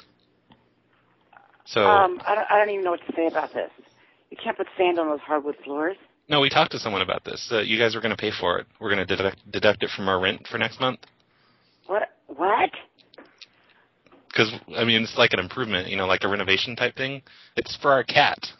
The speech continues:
Speaker 1: 'cause our cat was pooping everywhere on the floors and stuff.
Speaker 2: Oh my God, this is a joke. Who is this?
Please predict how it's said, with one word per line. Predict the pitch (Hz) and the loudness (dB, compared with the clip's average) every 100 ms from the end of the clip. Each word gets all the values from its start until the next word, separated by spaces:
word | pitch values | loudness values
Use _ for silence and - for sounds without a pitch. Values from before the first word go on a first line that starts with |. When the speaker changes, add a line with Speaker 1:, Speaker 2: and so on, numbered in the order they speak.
| - | -6
Speaker 1:
'cause | 110 | 2
our | 107 | 2
cat | - 117 | 4 0
was | 113 | -2
pooping | - 117 135 | -12 -8 -4
everywhere | 131 131 139 139 143 - | -2 0 0 0 -2 -8
on | 113 | -10
the | |
floors | 110 113 123 | -6 -4 -4
and | 127 | -6
stuff. | - 139 139 - _ - | -4 -4 -4 -12 _ -4
Speaker 2:
Oh | - 165 | 0 2
my | 127 | 2
God, | 117 107 | 2 2
this | 113 - | 0 -6
is | 110 | -8
a | 113 | -6
joke. | - 90 - - | 0 -2 -2 2
Who | 175 | 4
is | 123 - | 4 2
this? | 90 | -6